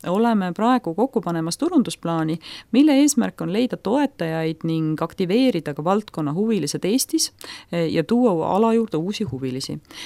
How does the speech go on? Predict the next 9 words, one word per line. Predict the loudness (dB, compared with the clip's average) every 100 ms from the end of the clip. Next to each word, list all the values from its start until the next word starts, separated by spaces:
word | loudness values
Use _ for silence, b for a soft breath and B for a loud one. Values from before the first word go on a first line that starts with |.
| B
Meil | 2
mõned | 6 6 6
mõtted | 4 2 0 2
on, | 4 4
aga | 2 -2 -2
äkki | 0 0
oskate | 0 -4 -6 0
kõige | 0 2
olulisematele | 4 4 4 0 -2 -4 -4 -6